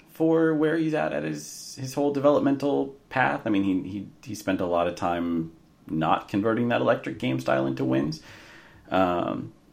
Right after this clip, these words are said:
obviously still young enough on, in the scale of men's tennis these days to go on to have a, a solid career and, like,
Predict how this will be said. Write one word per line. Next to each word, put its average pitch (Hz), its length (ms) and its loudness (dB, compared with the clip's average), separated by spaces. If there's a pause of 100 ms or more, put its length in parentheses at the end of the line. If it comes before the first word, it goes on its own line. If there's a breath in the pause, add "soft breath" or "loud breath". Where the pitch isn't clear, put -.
(120)
obviously 90 260 2
still 90 220 0
young 87 240 2
enough 85 240 2
on, 80 180 2
in 80 200 0
the 78 120 -8
scale 82 340 -2
of 80 80 -4
men's 82 280 0
tennis 82 260 -2
these - 220 -8
days - 320 -4
to - 260 -8 (840)
go 85 140 4
on 82 120 2
to 76 60 -2
have 80 160 -2
a, 78 200 0
a - 80 -4
solid - 340 0
career 82 380 2
and, - 280 -4 (280)
like, - 160 -10